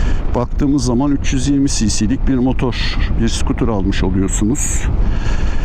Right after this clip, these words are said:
Ee, tabii bu fiyata bu motor değer mi değmez mi? Onun değerlendirmesini artık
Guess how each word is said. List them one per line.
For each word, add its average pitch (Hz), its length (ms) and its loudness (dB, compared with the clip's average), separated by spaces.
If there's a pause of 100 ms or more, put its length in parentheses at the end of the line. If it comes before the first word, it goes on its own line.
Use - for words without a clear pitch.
(340)
Ee, 101 420 -2
tabii - 280 -2
bu 147 80 0
fiyata 143 480 -2 (100)
bu 135 120 2
motor 139 340 0 (100)
değer 135 300 -2
mi 135 140 0
değmez 131 400 0
mi? 135 200 0 (280)
Onun 135 280 0 (180)
değerlendirmesini 120 920 0 (280)
artık - 480 -2